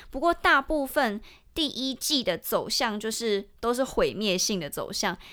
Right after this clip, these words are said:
第二季呢，你才会稍微看到纳诺好像多了那么一点点的人性。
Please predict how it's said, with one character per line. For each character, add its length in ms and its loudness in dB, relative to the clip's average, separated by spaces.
第 200 0
二 300 4
季 300 -2
呢， 140 0
你 80 -2
才 160 -4
会 120 0
稍 240 2
微 140 2
看 280 -4
到 200 2
纳 220 2
诺 200 -2
好 180 -2
像 200 -2
多 220 2
了 120 4
那 140 -2
么 140 0
一 100 -2
点 220 -2
点 140 -4
的 120 -2
人 300 -4
性。 320 -2